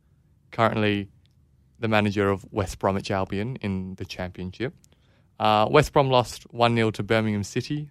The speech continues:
over the weekend. Uh, ha-, things haven't gone great for Brucey at, at West Brom so far. But said post-match following the one nil loss, this is a quote from Steve Bruce,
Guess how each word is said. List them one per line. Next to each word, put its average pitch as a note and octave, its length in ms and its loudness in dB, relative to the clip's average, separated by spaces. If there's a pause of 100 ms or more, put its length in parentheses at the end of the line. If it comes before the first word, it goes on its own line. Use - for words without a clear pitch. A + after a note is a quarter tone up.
(100)
over A#2+ 180 -8
the A#2 120 -8
weekend. B2+ 440 -10 (420)
Uh, F#2+ 320 -2
ha-, G2+ 120 -12 (100)
things B2 160 -8
haven't G#2+ 180 -8
gone G2 180 -6
great F2+ 260 -4
for - 320 -10
Brucey - 400 -10 (240)
at, - 220 -4
at - 180 -4
West F#2+ 240 -6
Brom F#2+ 200 -6
so - 100 -12 (120)
far. - 260 -12 (840)
But D3 180 0
said E3+ 240 4
post-match B2+ 540 0
following A#2 380 2
the G#2+ 80 0
one G#2+ 200 2
nil G#2 160 -2
loss, G2 460 -2 (1080)
this G#2 80 -10
is G2 60 -8
a G#2 40 -6
quote G2+ 260 0
from G2+ 120 -4
Steve F#2+ 260 -2
Bruce, F#2+ 400 -6